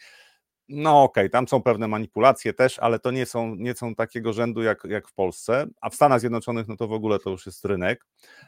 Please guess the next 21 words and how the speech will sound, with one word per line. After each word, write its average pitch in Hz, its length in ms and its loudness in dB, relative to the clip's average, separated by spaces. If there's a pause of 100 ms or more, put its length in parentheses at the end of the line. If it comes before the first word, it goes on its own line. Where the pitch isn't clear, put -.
e, 202 240 0
to, 127 380 6 (160)
e, 107 40 -6
tam, 143 300 2
e, 135 60 -4
w, 104 420 -6
w, 113 380 -10 (360)
ostatnie, 131 580 4
ostatnie 127 480 0
tygodnie, 107 460 -2
czy - 100 -10
ostatnie 104 320 -8
dwa 104 160 -4
miesiące, 101 520 -8 (140)
trzy - 180 -14
miesiące 90 480 -10
już, 147 240 -6 (360)
to 117 100 0
było 127 160 2
podbicie 139 460 -2
inflacji. 87 480 -12